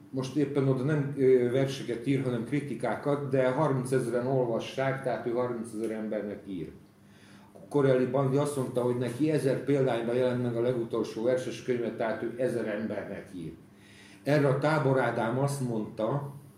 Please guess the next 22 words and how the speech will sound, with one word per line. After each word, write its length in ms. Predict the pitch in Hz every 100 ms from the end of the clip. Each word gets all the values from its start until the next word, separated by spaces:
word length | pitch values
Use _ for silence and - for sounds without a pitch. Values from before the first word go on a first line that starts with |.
| - - - - - - -
aki 280 | 135 -
a 100 | 131
Tábor 420 | - 151 139 127 123
Béla 220 | 127 117
fia 240 | - 139
és 160 | - -
Hamos 280 | 135 120 113
Béla 300 | 117 113 -
térdén 380 | 127 123 113 110
lovagolt 460 | 117 104 98 90
valaha 580 | 110 120 131 151 165 - - - -
gyerekkorában, 840 | 113 117 110 - 131 131 135 156 156 - - - -
hogy 200 | - 120
ő 200 | 127 135 -
egyetlen 840 | 214 170 135 147 135 127 139 147
egy 240 | 156 -
képzeletbeli 1000 | - 160 135 - 131 127 127 123 139 135
mintaolvasónak, 1800 | 143 156 135 - 127 131 127 120 120 120 - 127 120 131 135 120 - -
az 160 | 135 143
Atya 300 | 156 - 127
Úristennek 960 | 135 120 113 - - 127 123 131 123 147
ír. 500 | 147 135 123 -